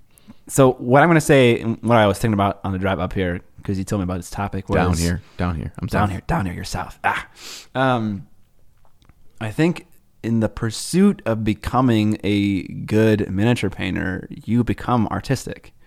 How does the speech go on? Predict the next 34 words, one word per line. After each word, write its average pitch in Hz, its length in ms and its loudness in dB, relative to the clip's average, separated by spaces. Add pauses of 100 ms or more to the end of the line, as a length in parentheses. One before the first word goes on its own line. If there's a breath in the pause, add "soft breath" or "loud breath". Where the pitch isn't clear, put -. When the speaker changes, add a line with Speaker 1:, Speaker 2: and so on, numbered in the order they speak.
(540 loud breath)
Speaker 2:
Yeah. - 140 -4 (260)
Speaker 1:
So 120 560 4 (1000)
whether 123 600 6
y-, 101 80 2
you 113 500 2
have 117 200 4
a 113 40 2
background 113 400 2
in 107 100 2
it 110 280 2
or, 101 540 2 (160)
like, 98 240 -4
you're 101 80 0
not 98 180 0
inclined 98 600 0
toward 110 320 4
it, 92 380 0 (200)
uh, 90 400 -2 (400)
once 104 420 2
you, 107 460 0
you 107 120 -2
know, 95 80 0
start - 260 0
to 98 280 0
improve 127 460 4
and 117 80 4
become 107 340 0
better, 107 320 2
you 101 160 0
start 107 200 -4
to 107 60 -2
become 104 400 0
more 95 240 -4
artistic. - 580 -8